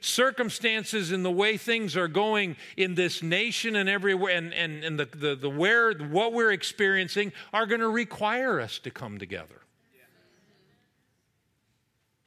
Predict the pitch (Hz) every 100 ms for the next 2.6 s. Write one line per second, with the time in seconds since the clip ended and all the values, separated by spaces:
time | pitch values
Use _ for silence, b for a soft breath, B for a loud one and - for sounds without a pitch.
0 | _ _ _ _ _ _ 127 135 143 175
1 | 170 160 156 - 233 254 226 208 190 190
2 | 185 214 277 220 185